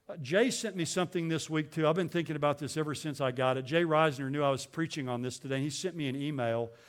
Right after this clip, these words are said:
with a, a, a link to it. This is, this is powerful. He talks about, in, it's about North Korea. We hear about North Korea a lot now because of all the, the nuclear menace over there, and,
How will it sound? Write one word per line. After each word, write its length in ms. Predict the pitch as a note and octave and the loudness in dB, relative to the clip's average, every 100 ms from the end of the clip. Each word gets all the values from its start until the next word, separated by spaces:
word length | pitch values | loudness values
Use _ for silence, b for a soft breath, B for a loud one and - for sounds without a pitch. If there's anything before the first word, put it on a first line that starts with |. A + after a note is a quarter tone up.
| B | B
with 160 | - C3 | -4 0
a, 160 | C3 C#3 | 0 0
a, 100 | B2 | 0
a 220 | C3+ B2+ | 0 -2
link 400 | B2 D3 C#3 - | 0 -2 -4 -6
to 200 | B2 A#2 | -6 -4
it. 100 | A#2 | -2
This 220 | F#3+ - | -4 -6
is, 100 | D3+ - | -8 -6
this 220 | E3 - | -6 -6
is 60 | C#3 | -10
powerful. 560 | - C#3 C3+ C3 B2 A2+ b b b b b b b b b _ | -4 -2 -2 -4 -12 -14 b b b b b b b b b _
He 80 | E3+ | -4
talks 260 | F#3 G3+ | 2 2
about, 180 | F#3 F#3+ | 4 4
in, 160 | E3 D#3+ | 4 -2
it's 160 | E3+ - | -4 -4
about 280 | D#3 F#3 F3+ | 0 2 2
North 300 | E3+ E3+ - | 0 -2 -4
Korea. 520 | D3+ C3+ C#3+ C3+ B2 - _ _ _ _ _ _ _ - | -4 0 0 0 -4 -10 _ _ _ _ _ _ _ -16
We 120 | C3+ C3+ | -6 -2
hear 140 | E3+ | 2
about 180 | D#3 D3 | 2 2
North 220 | C#3+ C#3+ | -2 -6
Korea 340 | - D3+ D3 | -6 -4 -2
a 20 | C#3 | 0
lot 240 | C3+ C#3 | 0 0
now 220 | C3 C#3 | -2 -4
because 320 | C3+ A#2 B2+ | -4 -6 -8
of 80 | A#2 | -4
all 140 | A#2+ B2 | -4 -2
the, 160 | A#2 B2 | -4 -8
the 120 | B2 | -8
nuclear 440 | B2+ C3+ D3+ C3 | -6 -6 -4 -4
menace 440 | A#2+ B2 C3+ C3 C#3 | -2 -2 -2 -4 -6
over 180 | B2 | -4
there, 360 | B2 A#2+ B2 B2+ | -4 -2 -2 -4
and, 100 | G#2+ | -6